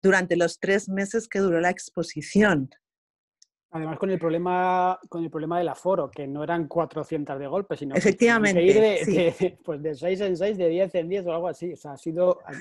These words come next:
Speaker 2: verdad que ha sido, ha sido un reto <laughs> logístico muy serio, sobre todo el día de la inauguración, no sabíamos cómo hacerlo, que la, que como la, pues hicimos tres inauguraciones al final, que fue todo como muy
Speaker 1: Hmm.
Speaker 2: re-, repartiendo a la gente, bueno, todo muy, <laughs> pero bueno,
Speaker 1: Sí, yo
Speaker 2: en
Speaker 1: creo
Speaker 2: fin.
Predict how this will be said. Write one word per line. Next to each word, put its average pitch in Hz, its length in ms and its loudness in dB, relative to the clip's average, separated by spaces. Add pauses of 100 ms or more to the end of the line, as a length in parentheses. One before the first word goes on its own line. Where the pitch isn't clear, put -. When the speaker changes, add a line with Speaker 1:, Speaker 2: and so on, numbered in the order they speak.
Speaker 2:
verdad - 160 -2
que 170 60 0
ha 175 100 0
sido, 208 240 0
ha 165 80 -4
sido 208 200 2
un 190 100 2
reto 180 520 0 (220)
<laughs> - 220 -20
logístico 175 600 -2
muy 196 120 -4
serio, 165 260 -2
sobre 143 220 -8
todo 160 160 -6
el 165 60 -2
día 175 160 2
de 180 160 -2
la 175 100 -2
inauguración, 156 640 -6
no 147 60 -8
sabíamos 143 320 -10
cómo 147 240 -8
hacerlo, 170 380 -10
que 143 100 -18
la, 131 120 -14
que - 160 -18
como 139 200 -14
la, 127 140 -12 (120)
pues 131 160 -12
hicimos 139 300 -12
tres 147 180 -12
inauguraciones 147 760 -12
al - 80 -20
final, 147 320 -20 (400)
que 151 80 -12
fue 147 160 -14
todo 147 240 -12
como 151 260 -8
muy 139 420 -12
Speaker 1:
Hmm. 190 360 -2
Speaker 2:
re-, 147 180 -12
repartiendo 143 600 -10
a - 20 -10
la 135 120 -10
gente, 185 460 -8
bueno, 139 260 -12
todo 139 200 -14
muy, 143 160 -12 (400)
<laughs> - 100 -20 (880)
pero 127 220 -12
bueno, 143 300 -8
Speaker 1:
Sí, 226 180 2
yo 208 120 4
Speaker 2:
en - 40 -14
Speaker 1:
creo 247 240 2
Speaker 2:
fin. 147 180 -14